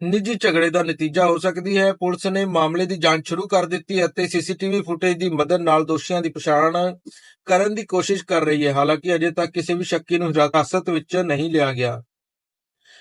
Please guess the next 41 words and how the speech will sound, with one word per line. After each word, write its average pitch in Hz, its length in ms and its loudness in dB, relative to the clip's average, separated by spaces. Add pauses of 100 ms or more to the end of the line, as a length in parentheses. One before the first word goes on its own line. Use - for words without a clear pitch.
(480)
ਹਰਸਿਮਰਤ 180 520 2
ਦੀ 196 200 -2
ਮੌਤ 180 320 2
ਦੀ 185 280 -4
ਖਬਰ 170 440 2
ਮਿਲਦੇ 165 360 2
ਹੀ 185 100 4
ਉਸਦੇ 175 300 -2
ਪਿੰਡ 170 420 0 (920)
ਤਰਨਤਾਰਨ 196 520 2
ਵਿੱਚ 190 180 -4
ਸੋਗ 165 300 0
ਦੀ 190 140 -2
ਲਹਿਰ 170 320 2
ਫੈਲ 180 240 0
ਗਈ। 185 140 -2
ਪਰਿਵਾਰਕ 170 480 2
ਮੈਂਬਰ 170 420 0
ਅਤੇ 175 180 -4
ਗੁਆਂਢੀ 160 440 0
ਸਦਮੇ 156 340 0
ਵਿੱਚ 170 180 -2
ਹਨ। 165 200 2
ਹਰਸਿਮਰਤ 165 540 0
ਦੇ 170 120 -2
ਮਾਪਿਆਂ 165 440 0
ਨੇ 170 80 0
ਉਸ 165 180 -2
ਨੂੰ 170 220 -2
ਵਧੀਆ 151 300 0
ਸਿੱਖਿਆ 170 340 -2
ਤੇ 156 120 -6
ਸੁਨਹਿਰੀ 165 400 0
ਭਵਿੱਖ 170 320 -4
ਦੀ 165 140 -2
ਆਸ 147 260 2
ਵਿੱਚ 160 220 -8
ਕੈਨੇਡਾ 151 440 0
ਭੇਜਿਆ 156 440 -2
ਸੀ, 165 200 -2
ਪਰ 165 420 2